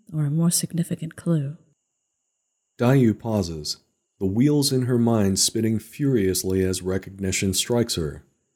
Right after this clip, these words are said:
Speaker 2: as everything catches up at once. She freezes as if struck.
Speaker 1: Wait, no. No, I do know who she was. Although we have only met once.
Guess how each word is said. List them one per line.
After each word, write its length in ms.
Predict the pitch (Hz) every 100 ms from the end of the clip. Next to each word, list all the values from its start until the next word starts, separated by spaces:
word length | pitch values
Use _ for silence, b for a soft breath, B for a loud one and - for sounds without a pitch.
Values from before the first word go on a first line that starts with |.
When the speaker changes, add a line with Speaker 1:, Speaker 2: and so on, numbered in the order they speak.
| _
Speaker 2:
as 220 | 98 - -
everything 480 | 139 156 139 139
catches 480 | 123 - 127 - 104
up 220 | 98 85
at 180 | 80 -
once. 440 | 110 95 78 - - _ _ _ _ _ _ _ _
She 200 | - 123
freezes 800 | - - 208 143 90 65 - -
as 220 | 101 104 101
if 100 | -
struck. 480 | - 139 82 - _ _ _ _ _ _ _ _ -
Speaker 1:
Wait, 380 | 240 180 151 - _ _ _ _ _ -
no. 540 | 254 214 165 151 - _ _ _ _ _ _ _ _ _ _ _ _ _ _ -
No, 300 | 233 208 220
I 80 | 254
do 280 | 247 285
know 240 | 294 175 147
who 180 | 160 147
she 240 | - 151
was. 640 | 143 135 135 135 - - _ _ _ _ _ _ _ _ _ _ -
Although 300 | 226 170 160
we 160 | 151 143
have 180 | 147 147
only 240 | 143 143
met 320 | 135 135 -
once. 560 | 170 175 151 - -